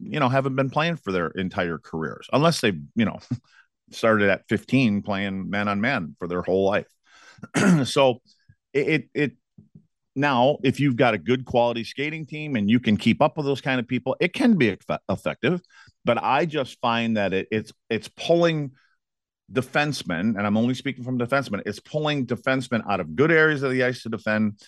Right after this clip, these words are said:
and putting them in areas where I would not like 'em to, like, to see 'em. Now, that being said, watching the game against Carolina, I don't know if there was a change, but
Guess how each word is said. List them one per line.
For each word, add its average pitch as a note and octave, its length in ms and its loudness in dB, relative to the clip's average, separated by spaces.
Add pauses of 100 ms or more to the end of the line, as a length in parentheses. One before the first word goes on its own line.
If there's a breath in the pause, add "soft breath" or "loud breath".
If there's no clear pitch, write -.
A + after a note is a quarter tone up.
(140 soft breath)
and G#2+ 180 -2
putting B2+ 220 2
them A#2+ 100 4
in G#2+ 100 4
areas G2 440 0
where F2+ 320 -2 (260)
I G#2+ 140 2
would G2+ 180 -2
not F#2+ 220 -2 (540)
like G2 200 -2
'em F2 200 -6
to, G2 80 0
like, F2 180 0
to - 80 -10
see G#2 180 -2
'em. E2 140 -6
Now, C3 160 4
that C#3 240 2
being D3 180 0
said, C3+ 300 -2 (880)
watching B2+ 400 0
the E3+ 80 -4
game E3 240 0
against D3 460 -2
Carolina, C#3 580 4 (200)
I F#2+ 200 -4
don't C3+ 200 -4
know C#3+ 200 0
if C3+ 100 -6
there C#3 120 6
was C#3 160 4
a C3+ 60 4
change, B2 460 2
but G2 160 -4